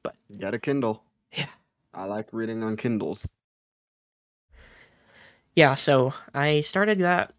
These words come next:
Speaker 1: shortly after Christmas, and I've been reading it slowly for the last two, I guess two and a half months, give or take a little bit, and I finished it yesterday, and all in all, I enjoyed it. I was kinda surprised about some stuff in it, not, like, the content of it, but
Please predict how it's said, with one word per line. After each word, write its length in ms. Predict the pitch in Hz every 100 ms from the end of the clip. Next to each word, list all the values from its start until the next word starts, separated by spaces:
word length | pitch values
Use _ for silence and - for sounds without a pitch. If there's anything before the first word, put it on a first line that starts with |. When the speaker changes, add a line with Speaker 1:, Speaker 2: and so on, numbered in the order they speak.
| _
Speaker 1:
shortly 320 | - - 175 175
after 160 | 165
Christmas, 440 | 151 135 - 151 -
and 100 | 135
I've 100 | 131
been 140 | 131
reading 260 | 131 135 135
it 200 | 135 120 _ _
slowly 420 | - - 135 127 123
for 120 | 135
the 100 | -
last 340 | 123 127 -
two, 500 | - 147 143 147 143 139
I 60 |
guess 160 | 131 143
two 160 | - 151
and 80 |
a 40 | 151
half 180 | 143 -
months, 220 | 143 -
give 160 | - 156
or 60 |
take 240 | - 151 -
a 40 |
little 180 | - 175
bit, 220 | 185 - - - - _ 127
and 200 | 123 123
I 40 |
finished 340 | - 156 165
it 60 | -
yesterday, 540 | 143 - 147 - 202 - _ _ -
and 240 | 127 127
all 220 | - 139 185
in 80 |
all, 240 | 160 160 180
I 120 | 143
enjoyed 400 | 175 196 147 139
it. 220 | 135 185 - _ _ _
I 100 | -
was 160 | 131 131
kinda 260 | - 135 147
surprised 560 | 160 - 131 139 -
about 420 | - 139 - -
some 220 | - 135 139
stuff 340 | - 127 -
in 120 | 127
it, 160 | 127 -
not, 260 | 139 -
like, 200 | 131 123
the 100 | -
content 560 | 117 156 135 127 117 -
of 140 | 127 120
it, 180 | 110 - - _ -
but 260 | 120 110